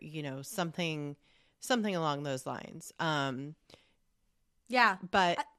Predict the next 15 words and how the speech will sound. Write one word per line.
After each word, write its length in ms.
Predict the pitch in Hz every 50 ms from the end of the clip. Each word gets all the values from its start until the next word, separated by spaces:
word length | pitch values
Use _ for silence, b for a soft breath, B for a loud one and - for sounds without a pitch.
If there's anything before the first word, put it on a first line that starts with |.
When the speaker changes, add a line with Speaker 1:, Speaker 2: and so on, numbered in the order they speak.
| _ _ -
Speaker 2:
I 60 | 294
think 220 | 294 - 480 480 -
it's 160 | 466 339 -
also 280 | 330 349 359 - 370 339
likely, 440 | 302 277 285 277 269 - 269 254
too, 280 | 233 - - 214 220 233
like, 220 | 277 285 233 185 -
historians 600 | 226 220 - - 226 220 220 226 226 226 226 214
have 120 | 226 214 185
said 200 | - 220 208 196
maybe 280 | 196 208 214 208 240
they 120 | 220 226 226
even 260 | 208 208 202 214 214
had 160 | 196 180 160
fish. 680 | - - - 190 185 202 277 277 - - - - - -